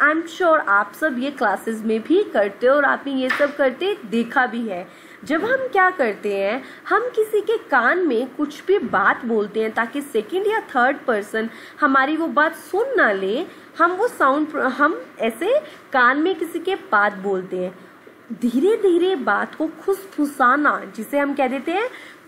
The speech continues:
खुसफुसाना। खुसफुसाना को हम क्या बोल देते हैं इंग्लिश में?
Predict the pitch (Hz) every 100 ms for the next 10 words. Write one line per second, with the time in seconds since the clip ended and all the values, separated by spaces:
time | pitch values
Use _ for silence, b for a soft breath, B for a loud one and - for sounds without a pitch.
0 | - 415 - - 294 285 277 277 277 190
1 | B B B - 508 539 - 440 349 311
2 | 302 294 302 294 269 254 220 196 208 196
3 | 202 208 208 214 220 - 208 208 202 208
4 | 262 294 571